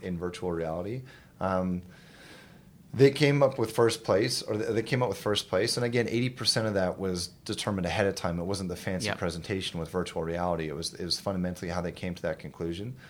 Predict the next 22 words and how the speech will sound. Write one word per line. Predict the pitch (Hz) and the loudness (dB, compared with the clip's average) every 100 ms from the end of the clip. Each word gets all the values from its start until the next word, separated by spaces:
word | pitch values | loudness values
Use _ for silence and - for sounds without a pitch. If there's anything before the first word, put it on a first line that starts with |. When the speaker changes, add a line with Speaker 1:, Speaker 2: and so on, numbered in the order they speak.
| 110 - - | -18 -16 -4
Speaker 1:
Um, | 92 95 92 - | 0 0 -2 -2
and | 110 101 90 - - | 0 0 -4 -12 -2
of | 107 110 | 0 2
the | |
six | 101 - - | 2 2 0
P | - - 120 | -6 -2 0
H | - | 0
D | 104 | -4
geologists | 90 90 90 101 98 | -2 2 2 2 -2
that | - | -4
were | 90 | -4
judges, | 87 80 113 107 | -2 -2 -2 -2
none | 101 | -2
of | 98 | -2
them | 95 | 0
were | 87 | 0
machine | 85 - 92 82 | -2 -2 -2 -2
learning, | 87 92 85 82 - - | 0 0 -2 -6 -14 -8
kind | 90 85 | -4 -4
of | - | -2
artificial | 98 - 92 82 | -2 -2 -4 -6
intelligence | - 87 95 92 | -2 -2 -2 -6